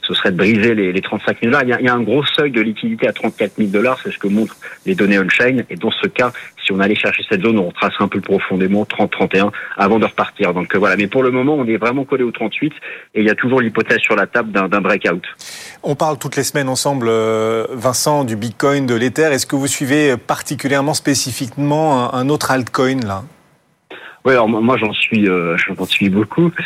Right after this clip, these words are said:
Speaker 1: Euh, je, je vais vous en, en donner deux. Alors tout d'abord, sans rentrer dans les détails, parce qu'il faudrait que je puisse montrer les graphiques, mais vous avez le, le, la paire E T H B T C qui pour moi reste sur une super zone d'accumulation long terme. Donc je suis assez convaincu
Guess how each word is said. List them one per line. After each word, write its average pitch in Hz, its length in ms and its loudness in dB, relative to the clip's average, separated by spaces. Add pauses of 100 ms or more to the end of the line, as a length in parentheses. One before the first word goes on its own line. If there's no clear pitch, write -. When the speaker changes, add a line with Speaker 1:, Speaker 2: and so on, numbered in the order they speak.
(320)
Speaker 1:
Euh, 98 760 2
je, 110 140 -2
je 107 180 -2
vais 107 40 2
vous 98 260 0
en, 90 260 0
en 95 140 -2
donner 98 340 2
deux. 135 220 2
Alors 107 200 0
tout 131 120 -6
d'abord, 123 460 0 (400)
sans 107 80 0
rentrer 107 220 0
dans 107 80 2
les 98 100 2
détails, 101 260 2
parce - 100 -2
qu'il 90 120 -8
faudrait 87 160 -2
que - 40 -6
je - 40 -20
puisse - 160 -6
montrer 85 160 -4
les 87 80 2
graphiques, 101 360 -2
mais 92 120 0 (320)
vous 87 120 -6
avez 107 280 2
le, 80 480 0
le, 80 160 -6
la - 160 -2
paire 101 340 0
E 117 60 0
T 117 160 0
H 113 200 2
B 98 160 0
T 101 240 -2
C - 120 0
qui - 120 -10
pour 98 200 0
moi 98 120 2
reste 101 220 0
sur 92 200 0
une 87 100 -2
super 101 400 0
zone 101 180 2
d'accumulation 92 720 0
long 101 140 2
terme. 123 280 2
Donc 90 120 -6
je - 60 -6
suis 113 100 -2
assez 110 220 -2
convaincu 117 540 0